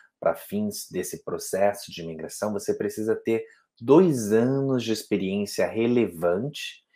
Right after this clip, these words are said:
e mostrar, né, que você pretende ser self-employed no Canadá também. E essa experiência relevante não tem que ser necessariamente no Canadá, pode ser experiência que você tem aí no Brasil ou qualquer outro país.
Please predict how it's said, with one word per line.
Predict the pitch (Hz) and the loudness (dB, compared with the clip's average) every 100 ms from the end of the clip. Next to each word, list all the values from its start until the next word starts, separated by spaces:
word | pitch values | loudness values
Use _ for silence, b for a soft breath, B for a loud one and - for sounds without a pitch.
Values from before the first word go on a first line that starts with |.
| _ - | _ -6
e | |
mostrar, | 190 208 233 - 101 107 - _ | 2 2 2 4 6 6 2 _
né, | - 90 104 | -10 -8 -8
que | - | -8
você | 95 107 110 - 98 101 - B B _ | 0 2 0 -2 2 2 0 B B _
pretende | 120 120 - - 110 117 120 | 2 2 0 -2 0 0 -2
ser | 117 - 98 98 101 | -4 -4 2 4 2
self-employed | - 90 - 95 - 87 90 | 0 0 0 -4 0 0 0
no | 90 | 0
Canadá | 95 90 85 90 | 0 2 0 -2
também. | - 120 104 78 80 - | -2 -4 -4 -10 -12 -14
E | - | -14
essa | - | -12
experiência | - 90 90 - 92 | -6 -6 -6 -4 -2
relevante | 90 87 95 107 101 | 0 -2 -4 -6 -6
não | 135 | -6
tem | 151 113 | -2 -4
que | - | -2
ser | 101 | -4
necessariamente | 104 107 - 101 98 104 - | -2 -2 0 0 0 -6 -8
no | 110 | -4
Canadá, | 127 139 123 85 | -2 -2 0 -2
pode | - 90 | -2 -10
ser | 87 | -10
experiência | - 85 85 87 - 107 B B B _ | -10 -10 -10 -8 -4 -6 B B B _
que | 95 | -2
você | 101 - | -2 0
tem | 208 - 98 | -2 0 -2
aí | 95 | -2
no | 92 90 | -4 -2
Brasil | 90 87 82 78 85 | 0 0 0 -6 -2
ou | 95 | -2
qualquer | - - - | -2 -6 -4
outro | 85 - - | -6 -6 0
país. | 107 82 - - | 0 0 -6 -16